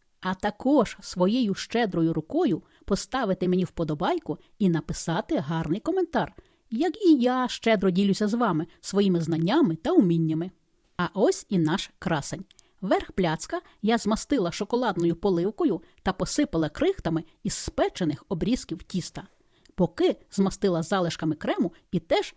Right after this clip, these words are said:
посипала крихтами коржів. Вага нашого красеня два кілограми і п'ятсот грамів. Висота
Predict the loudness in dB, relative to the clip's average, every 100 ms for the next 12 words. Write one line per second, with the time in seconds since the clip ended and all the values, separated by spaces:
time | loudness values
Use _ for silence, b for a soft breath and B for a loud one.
0 | -6 -6 -2 -2 -2 -10 -2 0 0 -2
1 | -2 -2 -4 -4 -6 -6 _ _ _ _
2 | -2 0 0 -4 -2 -2 -2 -2 -6 -2
3 | -2 -2 -2 -6 -8 b -6 -4 -4 -4
4 | -4 -2 2 2 0 b -6 -4 -2 -4
5 | -2 -2 -2 -2 -2 -6 _ _ -2 -2
6 | -2 -6 -4